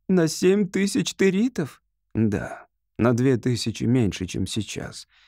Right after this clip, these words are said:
На две тысячи меньше минимума для четырёх детей». Глаза Мэриан тотчас наполнились слезами. «Я этого не допущу!» — всхлипнула она. «Нет, ни за что!»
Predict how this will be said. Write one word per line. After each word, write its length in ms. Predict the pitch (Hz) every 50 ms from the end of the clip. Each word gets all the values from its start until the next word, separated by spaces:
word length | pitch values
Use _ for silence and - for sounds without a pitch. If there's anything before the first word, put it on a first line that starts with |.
| _ _ _ -
На 140 | 117 113 117
две 240 | 107 107 117 131 139
тысячи 400 | - 135 123 120 - 123 - 123
меньше 380 | 117 117 110 113 110 - - 110
минимума 600 | 110 104 101 104 104 107 107 107 107 107 - -
для 220 | - - 104 110 101
четырёх 460 | - 117 - - 101 98 92 90 98
детей». 600 | 98 95 90 - - - - - - - - _ _ _ _ _ _ _ _ _ _ _ _ _ _ _ _ _ _ _
Глаза 380 | - 92 92 110 123 117 117 127
Мэриан 400 | 120 127 147 156 139 120 117 107
тотчас 480 | - 131 120 - - - 135 139 131 -
наполнились 640 | 135 120 - - 123 117 117 120 120 117 117 -
слезами. 800 | - - - 123 123 127 117 110 101 - 50 - - - - _ _ _ _ _ _ _ _ _
«Я 440 | 202 175 - - - 156 165 175 175
этого 380 | 180 151 139 156 - 147 151
не 180 | 165 170 185 185
допущу!» — 840 | 175 202 196 190 - - 208 190 - - - 269 269 214 143 135 - -
всхлипнула 760 | - - - - 113 107 104 - - 92 104 110 110 113 110
она. 360 | 110 110 76 - - - - -
«Нет, 580 | - 208 196 165 143 143 151 151 156 151 - - -
ни 140 | 190 185 185
за 240 | 185 208 214 214 208
что!» 520 | - - - 370 254 208 170 165 165